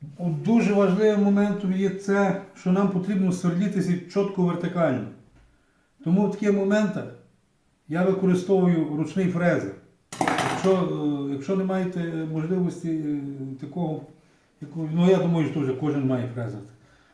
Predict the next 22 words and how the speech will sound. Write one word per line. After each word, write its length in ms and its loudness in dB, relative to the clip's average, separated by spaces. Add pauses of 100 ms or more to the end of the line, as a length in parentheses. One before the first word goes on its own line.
(140)
Але 200 -4
якщо 300 0
ні, 460 2
от, 80 -6
може, 300 2
маєте 280 2
приспособлення, 840 -4
але 160 -4
то 140 0
і 60 6
нас 180 2
дуже 240 -2
важливо, 380 -2
щоб 160 -6
у 20 -4
нас, 340 -2 (720)
е, 240 -2
ідеально 400 2
вертикально 560 0
була, 400 -2 (340)
е, 220 -12
засвердлена, 720 -4